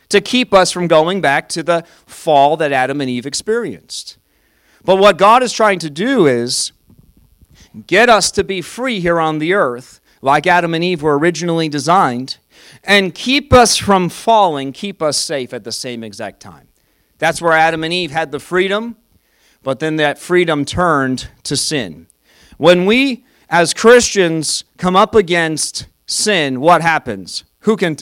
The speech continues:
who can testify that the Holy Spirit immediately says, "Don't do that"? Something within you says, "I shouldn't do this." And then something else within you says, "But I really want to."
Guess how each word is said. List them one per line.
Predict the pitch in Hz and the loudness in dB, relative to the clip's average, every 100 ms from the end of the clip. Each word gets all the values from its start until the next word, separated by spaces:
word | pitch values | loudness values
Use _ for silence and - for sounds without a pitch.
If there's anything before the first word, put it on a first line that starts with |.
| 151 | -6
who | 202 | -4
can | 156 127 | -4 -6
testify | - 185 - 139 131 113 | -2 -4 -4 -6 -2 -2
that | 117 113 | -4 -6
the | 135 | -2
Holy | 156 139 | -2 -2
Spirit | - - 156 123 117 | -6 -2 0 0 0
immediately | 120 143 147 135 117 | -2 -2 -2 -4 -4
says, | 113 120 104 | -6 -6 -8
"Don't | 90 120 110 | -6 -8 -8
do | 101 110 | -8 -8
that"? | 90 69 _ _ _ _ | -8 -14 _ _ _ _
Something | - 185 170 185 175 | -2 -2 -2 -4 -2
within | 160 156 147 | 0 0 -2
you | 127 | -4
says, | - 127 113 101 _ _ _ | -4 -6 -6 -10 _ _ _
"I | 113 135 | -10 -10
shouldn't | 123 147 113 117 | -10 -14 -12 -14
do | 101 113 | -10 -12
this." | 101 107 - - _ _ _ _ _ _ _ | -12 -18 -18 -20 _ _ _ _ _ _ _
And | 135 | -4
then | 190 190 | -2 0
something | 226 180 180 | 0 -2 2
else | 247 269 | 2 2
within | 196 165 | 0 -2
you | 151 | -2
says, | 139 143 123 | -4 -6 -4
"But | 131 | -4
I | 123 | -4
really | 117 123 104 | -2 -6 -6
want | 95 85 | -12 -18
to." | - | -20